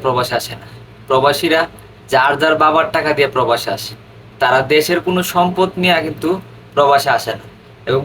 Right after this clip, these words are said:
প্রবাসীরা নিজের অর্থ দিয়ে আসার পরে দেশের উন্নয়নের একটা ভূমিকা পালন করে।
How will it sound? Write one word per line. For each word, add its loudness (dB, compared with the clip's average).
প্রবাসীরা 2
নিজের 2
অর্থ -2
দিয়ে 4
আসার 0
পরে 0
দেশের 0
উন্নয়নের 0
একটা -2
ভূমিকা -2
পালন 2
করে। -8